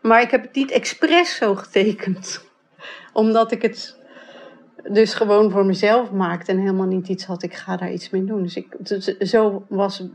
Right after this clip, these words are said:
wat het eruit, hoe het eruit kwam. En ik denk ook dat dat de beste manier was.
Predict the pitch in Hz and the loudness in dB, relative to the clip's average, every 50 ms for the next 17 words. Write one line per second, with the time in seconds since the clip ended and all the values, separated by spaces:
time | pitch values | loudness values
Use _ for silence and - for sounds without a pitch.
0 | - - 196 196 190 185 180 - - - - 208 214 208 - - 196 208 208 202 | -12 -4 -2 -2 -2 -2 -2 -4 -4 -2 -2 -2 -2 -4 -6 -4 0 2 2 2
1 | 202 208 - 233 285 359 180 - - 196 185 190 202 202 202 196 180 202 208 202 | 2 2 2 2 2 2 0 0 -2 0 0 2 2 2 0 0 0 0 -2 0
2 | 190 208 196 196 180 185 185 180 185 190 180 - - - - - 202 185 165 214 | 0 0 0 0 0 -2 -4 -2 -2 -4 -4 -4 -8 -10 -6 -4 -4 0 2 2
3 | 233 240 240 - - 190 208 202 196 202 214 214 208 202 185 180 202 208 208 208 | 2 2 0 -6 -4 0 2 2 2 2 2 2 2 0 0 0 0 0 -2 -4
4 | - - - | -8 -14 -18